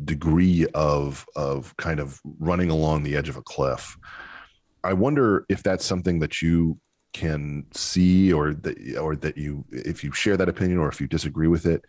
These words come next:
because to me, that's, that's a very dangerous circumstance, because it, it tends to lead people to potentially overreact to things that are going on around them,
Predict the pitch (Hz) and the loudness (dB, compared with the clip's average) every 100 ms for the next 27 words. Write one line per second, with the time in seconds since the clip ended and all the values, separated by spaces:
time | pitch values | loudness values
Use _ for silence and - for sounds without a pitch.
0 | - - - - _ 98 - 104 92 - | -20 -20 -20 -20 _ 0 2 2 2 0
1 | - 95 113 139 120 101 92 - _ 98 | 0 4 4 4 4 4 2 -4 _ -4
2 | 98 107 - - 98 - 80 92 104 92 | -4 -4 -8 -4 -2 0 0 2 2 2
3 | 73 85 82 80 71 - 87 82 78 82 | 0 -2 -2 -4 -6 -2 -2 -2 -4 -2
4 | 73 - - 76 76 - 76 - - 87 | -2 -4 -4 -2 -2 -2 -6 -6 -2 0
5 | 80 - 78 78 78 - 76 73 69 - | 0 -2 0 2 2 0 -2 -2 -4 -2
6 | 73 71 67 - - - - - 90 87 | -2 -2 -4 -8 -18 -20 -20 -6 -4 -2
7 | 80 73 85 80 82 69 67 64 - - | 0 0 0 2 2 0 0 -4 -8 -12
8 | - 78 73 - 71 139 67 67 67 131 | -8 -6 -6 -4 -6 -4 -4 -4 -4 -4
9 | 123 - - | -6 -8 -12